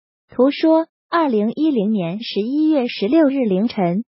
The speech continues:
美国国家航天局公布消息，天文学家利用钱德拉 X 射线望远镜，发现地球附近一个年仅三十岁的黑洞，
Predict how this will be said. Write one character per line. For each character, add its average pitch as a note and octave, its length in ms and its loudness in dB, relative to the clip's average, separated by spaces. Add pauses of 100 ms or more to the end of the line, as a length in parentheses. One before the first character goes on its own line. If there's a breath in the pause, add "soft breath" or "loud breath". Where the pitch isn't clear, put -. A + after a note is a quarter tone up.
(140)
美 G3+ 200 2
国 G3+ 220 0
国 G3 220 -4
家 D#4 240 -4
航 E3+ 260 -4
天 D#4+ 240 -2
局 F#3+ 320 -2
公 D4 200 -2
布 D4 140 0
消 D4 260 -2
息， F#3+ 320 -6 (280)
天 D#4+ 260 0
文 A#3+ 200 -2
学 F#3+ 240 -4
家 D#4 340 -2
利 C#4+ 160 -2
用 C#4 240 0
钱 G#3 300 -2
德 G#3 180 -2
拉 G3+ 220 -4
X B3 360 -6 (120)
射 C#4 240 -2
线 D4 240 -4
望 D4+ 180 0
远 F3 220 0
镜， B3+ 260 -4 (320)
发 D#4+ 160 -2
现 D4+ 320 -2
地 C4+ 180 -6
球 G3 220 -2
附 D4+ 220 0
近 D#4+ 160 -4 (160)
一 G3+ 180 0
个 C#4 240 2
年 F3+ 260 -6
仅 E3+ 320 -2
三 D4 220 -8
十 - 160 -4
岁 C#4 220 2
的 G#3 120 -2
黑 C4 240 -4
洞， B3+ 300 -2